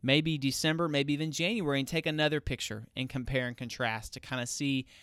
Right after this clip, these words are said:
how you've transformed, not just externally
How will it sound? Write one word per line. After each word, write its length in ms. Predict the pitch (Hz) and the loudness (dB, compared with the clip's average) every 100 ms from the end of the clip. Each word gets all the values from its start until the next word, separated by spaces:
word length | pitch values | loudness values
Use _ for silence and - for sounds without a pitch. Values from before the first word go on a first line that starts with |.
| - - | -20 -6
how 260 | - 170 | 4 4
you've 380 | 175 156 170 160 | 4 0 -2 -2
transformed, 840 | - 143 123 - 175 180 151 131 135 | -4 -2 -2 -4 -4 -2 0 0 4
not 320 | 170 208 - | 6 4 2
just 400 | 135 143 135 - | 0 2 0 -2
externally 920 | 127 - - - 302 247 127 120 135 | -6 -6 -6 -2 0 2 2 0 -2